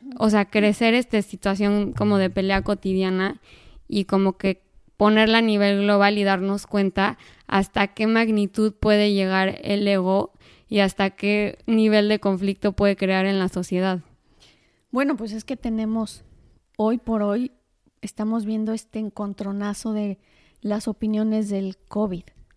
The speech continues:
Speaker 2: ¿no?
Speaker 1: Ujú.
Speaker 2: Entonces, verdaderamente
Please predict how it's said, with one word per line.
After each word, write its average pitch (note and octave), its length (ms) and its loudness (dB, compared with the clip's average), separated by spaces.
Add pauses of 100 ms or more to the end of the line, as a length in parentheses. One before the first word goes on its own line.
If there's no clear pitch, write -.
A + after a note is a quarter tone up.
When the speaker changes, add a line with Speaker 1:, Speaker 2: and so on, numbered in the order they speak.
(200)
Speaker 2:
¿no? G#3 160 -6
Speaker 1:
Ujú. G#3 360 -2 (460)
Speaker 2:
Entonces, G#3+ 720 -4
verdaderamente B3+ 1160 0